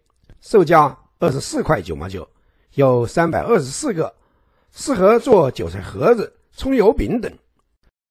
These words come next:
中糖中油生胚，售价三十七块九毛九，有三百三十六个。所有类型的面包都用得上。片状分层式生胚，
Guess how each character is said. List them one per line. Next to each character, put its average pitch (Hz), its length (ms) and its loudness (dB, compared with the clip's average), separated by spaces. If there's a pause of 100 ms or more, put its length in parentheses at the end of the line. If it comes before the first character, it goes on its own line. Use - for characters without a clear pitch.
(300)
中 294 240 2
糖 180 420 -2
中 294 240 2
油 101 240 0
生 165 220 0
胚， 156 320 2 (400)
售 240 200 6
价 156 460 4
三 156 260 0
十 160 80 -6
七 277 240 -4
块 240 200 0
九 85 120 -10
毛 78 140 -10
九， 92 240 -12 (320)
有 135 360 2
三 190 220 0
百 143 120 -4
三 226 240 2
十 202 80 -10
六 269 200 4
个。 117 220 -10 (880)
所 262 240 6
有 220 140 8
类 247 240 2
型 156 180 -2
的 190 60 2
面 202 220 2
包 214 240 8 (260)
都 285 220 6
用 277 180 2
得 117 100 -4
上。 202 200 0 (1300)
片 208 300 4
状 156 260 6
分 262 260 0
层 196 280 -4
式 196 160 2
生 147 220 0
胚， 143 300 2